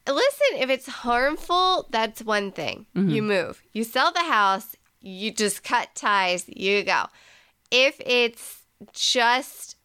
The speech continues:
Speaker 1: a presence that's there, chilling out,
Speaker 2: Burn some
Speaker 1: hanging
Speaker 2: sage.
Speaker 1: out, just know that that means that there's life beyond death,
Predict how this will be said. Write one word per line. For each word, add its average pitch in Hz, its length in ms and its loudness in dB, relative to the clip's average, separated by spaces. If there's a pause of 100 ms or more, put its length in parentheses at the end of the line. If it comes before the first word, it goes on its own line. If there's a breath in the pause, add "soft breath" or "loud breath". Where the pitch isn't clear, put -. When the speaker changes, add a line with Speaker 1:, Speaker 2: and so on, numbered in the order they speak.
(140)
Speaker 1:
a 214 80 0
presence 247 580 -2
that's 285 280 -4
there, 233 640 0 (200)
chilling 247 460 0
out, 202 460 2 (180)
Speaker 2:
Burn 202 140 2
some 208 80 4
Speaker 1:
hanging 240 160 2
Speaker 2:
sage. 262 100 2
Speaker 1:
out, 196 400 2 (440 soft breath)
just - 600 -4 (420)
know 233 680 2
that 190 240 -6
that 214 240 -2
means 220 380 -2
that 208 140 -6
there's 190 320 -2 (380)
life 190 420 -2
beyond 254 460 -2
death, 175 540 0